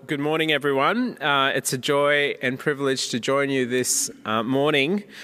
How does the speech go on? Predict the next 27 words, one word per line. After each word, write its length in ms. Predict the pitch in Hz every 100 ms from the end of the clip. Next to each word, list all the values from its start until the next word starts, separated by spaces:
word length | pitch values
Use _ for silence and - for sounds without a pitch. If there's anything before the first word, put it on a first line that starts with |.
| -
And 140 | 135 147
Lisa, 240 | 175 170
thank 200 | 208 196
you 60 | 180
so 240 | - 165
much 260 | 165 160 -
for 300 | - 156 156
that 200 | 151 143
kids 240 | - 156
talk. 300 | - 175 180
Kids, 260 | - 185 170
how 160 | 190 170
good 180 | 170
was 140 | 170 135
that, 220 | 165 147
hey? 400 | 113 123 170 220
And 320 | 135 135 139 -
if 200 | 139 151
you 80 |
can, 360 | 139 165 170 190
please 560 | - - 160 165 160 - - - -
send 480 | - 151 143 139 117
Lisa 500 | 120 139 - 131 127 -
a 180 | 123
message 420 | 123 131 139 135 123
of 120 | 120
encouragement. 760 | 117 - 123 120 - 104 101